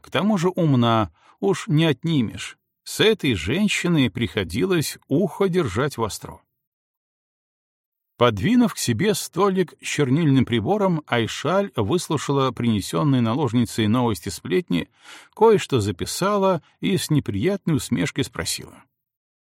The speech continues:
"Всё у тебя?" "Да, госпожа моя", — низко поклонилась рабыня.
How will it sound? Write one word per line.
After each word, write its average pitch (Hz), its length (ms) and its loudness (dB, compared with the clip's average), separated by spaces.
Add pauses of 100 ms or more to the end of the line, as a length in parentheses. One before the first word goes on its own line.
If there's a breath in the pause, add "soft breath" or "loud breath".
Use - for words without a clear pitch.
(240)
"Всё 247 380 2
у 240 60 0
тебя?" 98 440 0 (1000)
"Да, 151 420 4
госпожа 104 560 -2
моя", — 92 380 -2 (340 soft breath)
низко 139 560 2
поклонилась 107 760 0
рабыня. 78 480 -8